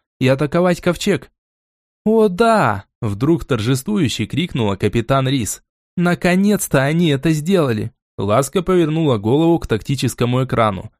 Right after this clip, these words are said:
на котором ещё метались всполохи высвобожденной чудовищной энергии. Растеряв почти все свои канонерки и видя приближающийся рой ракет, Крисы предпочли уничтожить его выстрелом из дезинтегратора,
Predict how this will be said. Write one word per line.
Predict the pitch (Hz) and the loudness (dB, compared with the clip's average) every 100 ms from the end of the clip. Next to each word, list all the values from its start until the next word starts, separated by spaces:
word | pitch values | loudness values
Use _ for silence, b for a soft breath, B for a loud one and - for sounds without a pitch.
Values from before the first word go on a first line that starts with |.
| _ _ | _ _
на | 101 104 107 | -4 -2 0
котором | - - 139 160 127 101 | 0 0 2 2 2 2
ещё | 107 - 147 | -2 -2 -2
метались | 139 131 160 160 151 | -2 0 0 0 0
всполохи | - - 185 190 147 101 107 | -4 -6 -2 2 2 0 -2
высвобожденной | 117 190 - 156 151 139 147 147 | 0 0 0 0 0 0 -2 -2
чудовищной | 135 127 117 160 143 - 143 143 | -2 -4 0 0 0 -2 -2 -2
энергии. | 143 135 104 95 90 - _ _ _ | 0 0 -2 -4 -10 -12 _ _ _
Растеряв | 107 117 - 139 185 175 | 0 0 0 0 2 2
почти | 117 107 120 | -2 -2 -4
все | 113 160 | -2 -4
свои | 139 127 135 | 0 0 0
канонерки | 131 127 135 156 175 - | 0 0 0 0 -2 -4
и | 92 107 | -6 -2
видя | 120 147 120 | -2 0 0
приближающийся | 104 104 107 117 131 127 110 110 104 117 | 0 0 0 0 2 2 2 -2 -2 0
рой | 123 120 | 2 2
ракет, | 113 110 156 135 - _ _ _ | 2 0 -4 -4 -14 _ _ _
Крисы | 196 220 202 147 | -2 0 2 2
предпочли | 123 107 139 135 180 | 0 0 -2 0 0
уничтожить | 175 170 - 208 185 135 | 2 -2 0 0 0 -2
его | 131 143 | 2 2
выстрелом | 180 202 143 110 98 | 2 0 0 0 0
из | - 135 135 | 0 -2 0
дезинтегратора, | 160 165 160 165 180 185 - 95 | 0 0 0 -2 0 -2 -2 -6